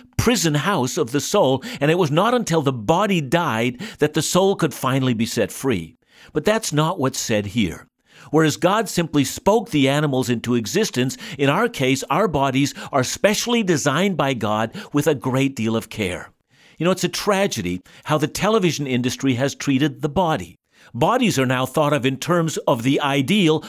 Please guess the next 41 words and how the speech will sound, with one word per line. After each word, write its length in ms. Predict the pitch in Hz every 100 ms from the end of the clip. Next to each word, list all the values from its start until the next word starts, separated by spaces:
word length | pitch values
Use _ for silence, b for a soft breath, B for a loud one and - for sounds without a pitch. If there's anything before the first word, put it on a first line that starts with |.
| B
of 240 | 165 127 113
beauty 360 | 175 220 196
and 100 | 151
sexual 500 | - 156 - 135 131
appeal 500 | 135 - 208 156 147 B B B
rather 300 | 101 165 220
than 160 | 165 151
the 100 | 139
beauty 400 | 113 151 202 214
of 160 | 147
the 80 | 113
function 760 | 131 - 202 233 - 117 104 117 B B
to 120 | 147
do 180 | 131 180
what 260 | 160 147 120
God 280 | 143 143
designed 540 | 123 123 135 135 151 127
them 200 | 117 113
for. 540 | - - 131 85 - _ _ B B B
I 100 | 180
think 200 | 202 240
that's 200 | 185 156
a 60 | 165
tragedy, 600 | - - 233 202 131 120
for 220 | 123 143
it 120 | 143
mocks 540 | 151 131 165 214 - - B B
the 120 | - 131
wonder 460 | 123 165 170 175
of 200 | 170 135 -
our 240 | 123 123
Creator 640 | 123 - 131 147 180 143 120 B -
who 120 | 147
designed 560 | 131 143 160 202 233 262
our 160 | 175
bodies 540 | 151 147 139 139 143 - B
for 380 | - - - 269
the 120 | 185
task 520 | 165 - 175 160 - -
God 280 | 123 123
gave. 480 | 107 131 92 80 -